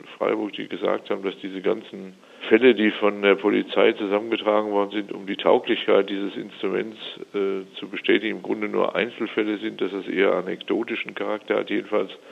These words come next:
dass die, die Wirksamkeit, ähm, nicht hinreichend nachgewiesen ist. Und ich denke, die Aussage kann man im Grunde bis heute noch treffen. Es wird zwar immer gesagt, das braucht man zur Terrorabwehr,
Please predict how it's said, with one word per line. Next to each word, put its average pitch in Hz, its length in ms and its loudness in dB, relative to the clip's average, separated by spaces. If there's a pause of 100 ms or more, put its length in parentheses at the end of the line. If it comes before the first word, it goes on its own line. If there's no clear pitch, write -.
dass 101 240 0
die, 90 340 -2 (420)
die 85 140 -6
Wirksamkeit, 95 720 4 (360)
ähm, 90 400 -12 (260)
nicht 101 180 -6
hinreichend 101 500 2
nachgewiesen 90 580 -2
ist. - 160 -8
Und 98 80 -8
ich - 100 -6
denke, 107 240 0
die 98 140 -2
Aussage 104 580 0 (240)
kann 104 160 2
man 104 100 -4
im 92 140 -2
Grunde 107 300 -4
bis 92 220 -4
heute 120 260 2
noch 110 160 -2
treffen. 113 320 2
Es - 80 -8
wird 110 120 -4
zwar - 160 4
immer 104 220 -2
gesagt, 101 340 -2
das - 120 -6
braucht 107 260 2
man 98 120 -4
zur 90 160 -4
Terrorabwehr, 117 800 -2